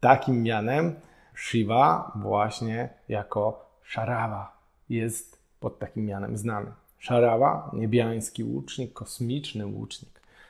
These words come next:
To jedno z wielu imion Shiwy.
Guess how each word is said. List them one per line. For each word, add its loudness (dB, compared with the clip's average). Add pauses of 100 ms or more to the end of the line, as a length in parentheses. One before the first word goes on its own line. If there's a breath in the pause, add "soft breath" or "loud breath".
(800 soft breath)
To 2
jedno -2
z -10
wielu -6
imion -10
Shiwy. -10